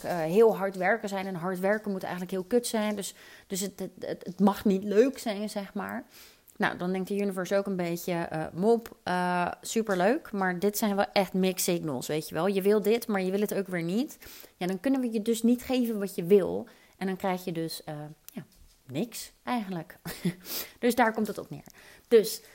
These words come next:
werken aan die conditionings, terug naar de kern, naar die pure ziel. En vanuit daar je acties, vanuit daar je, je, je business, eh, runnen. Nou, dat gaat je gewoon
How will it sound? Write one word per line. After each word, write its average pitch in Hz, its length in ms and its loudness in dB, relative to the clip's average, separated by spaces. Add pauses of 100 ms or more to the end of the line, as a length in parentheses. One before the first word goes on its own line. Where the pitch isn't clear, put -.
(320)
werken 254 420 8
aan 196 200 0
die 196 120 -2
conditionings, 254 1000 0
terug 262 320 0
naar 220 120 -2
de 214 80 -4
kern, 240 360 2
naar 202 120 -2
die 190 120 -2
pure 196 380 -4
ziel. 247 320 2
En 190 200 -4
vanuit 180 420 -4
daar 220 400 2
je 214 140 0
acties, 180 540 -6
vanuit 175 420 -4
daar 190 460 2
je, 175 300 -4
je, 165 160 -4
je 170 100 -6
business, 214 560 0
eh, 180 260 -6
runnen. 175 380 -2 (320)
Nou, - 100 -16
dat 151 140 -6
gaat 170 200 -6
je 175 80 -8
gewoon 170 280 -6